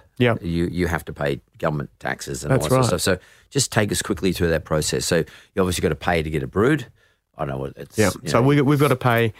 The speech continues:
Speaker 2: your team.
Speaker 1: We've gotta pay for our brew team, our quality team, our logistics team, our warehousing, all of our consumables,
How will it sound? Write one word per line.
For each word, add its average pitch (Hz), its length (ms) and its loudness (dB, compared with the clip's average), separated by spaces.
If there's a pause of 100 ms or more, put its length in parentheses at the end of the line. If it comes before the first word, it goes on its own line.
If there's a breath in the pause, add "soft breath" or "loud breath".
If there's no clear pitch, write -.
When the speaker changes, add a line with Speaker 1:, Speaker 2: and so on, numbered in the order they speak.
(160 loud breath)
Speaker 2:
your 80 120 -4
team. 113 360 0
Speaker 1:
We've 131 180 2
gotta 117 160 2
pay 110 240 0
for 107 260 2
our 104 260 0 (140)
brew 143 200 2
team, 123 500 2 (140)
our 117 100 0
quality 117 340 2
team, 110 280 0
our 107 100 2
logistics 110 520 -2
team, 110 280 2
our 101 100 2
warehousing, 110 800 2 (960 soft breath)
all 139 220 4
of 117 100 2
our 113 120 4
consumables, 123 920 2